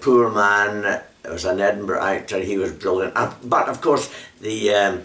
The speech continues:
oh, there were, there were so many good performances. Uh, Duncan McCrea, of course, got all the, got most of the plaudits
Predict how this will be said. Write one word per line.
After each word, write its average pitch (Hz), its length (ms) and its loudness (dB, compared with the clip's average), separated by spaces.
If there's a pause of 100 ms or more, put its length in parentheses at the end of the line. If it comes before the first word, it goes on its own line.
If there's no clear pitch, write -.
(460)
oh, 170 120 2
there 151 100 4
were, 131 240 4
there 123 100 0
were 127 80 2
so 160 340 0
many 101 360 2
good - 280 -4
performances. 82 800 -4 (280)
Uh, 95 260 0
Duncan 151 420 0
McCrea, 123 460 4
of - 120 -2
course, 120 300 2
got - 260 2
all 135 180 4
the, - 400 -2
got 135 280 0
most 165 400 2
of 139 140 -2
the 120 80 0
plaudits - 880 0